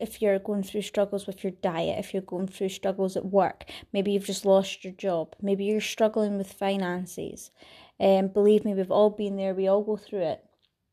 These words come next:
However, it's the negative light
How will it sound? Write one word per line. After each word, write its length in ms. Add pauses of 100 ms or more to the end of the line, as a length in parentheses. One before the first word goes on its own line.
(160)
However, 600 (1500)
it's 180
the 140
negative 560
light 400